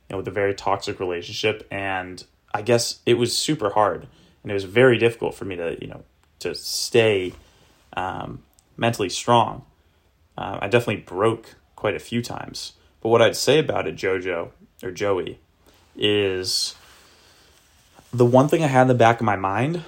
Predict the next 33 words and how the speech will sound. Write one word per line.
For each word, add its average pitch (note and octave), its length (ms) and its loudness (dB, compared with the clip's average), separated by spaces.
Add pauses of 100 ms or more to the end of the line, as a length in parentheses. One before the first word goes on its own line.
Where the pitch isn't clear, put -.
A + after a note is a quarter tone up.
(100)
was, A2 220 0
like, G#2+ 280 2
"This C3+ 220 6
is C#3 140 0
happening, B2 640 0
not C#3 240 -2
for D3 380 4
a A2+ 100 2
reason, A2+ 440 -2
but A2+ 220 -2
this C3 200 2
is D3+ 100 -4
happening B2 400 -2
for A2+ 340 0
me G2+ 280 -4
in F#2 120 -10
some A2+ 320 -2
particular A#2+ 480 0
way. F#2 400 -4
I G2 80 -6
just A#2 260 -4
have A#2+ 160 0
to A2 60 -6
figure G2+ 320 -2
out F#2+ 180 -4
why. C#2 360 -4 (720)
It's B2+ 140 -8
teaching B2+ 360 2
me B2 80 4
some G#2+ 280 -2
kind G#2+ 180 -4
of F#2 140 -6
lesson." - 400 -8